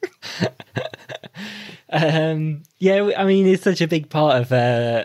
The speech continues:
a racer's job nowadays. Um, we, and especially with covid, right? Like, covid,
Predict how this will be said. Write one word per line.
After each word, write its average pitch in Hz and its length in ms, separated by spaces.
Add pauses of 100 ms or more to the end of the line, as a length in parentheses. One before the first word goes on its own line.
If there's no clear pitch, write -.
a 135 60
racer's 127 360
job 151 280
nowadays. 139 800 (120)
Um, 110 500
we, 127 320
and 147 160
especially 135 380
with 120 160
covid, 107 320
right? 107 200
Like, 101 340 (100)
covid, 107 440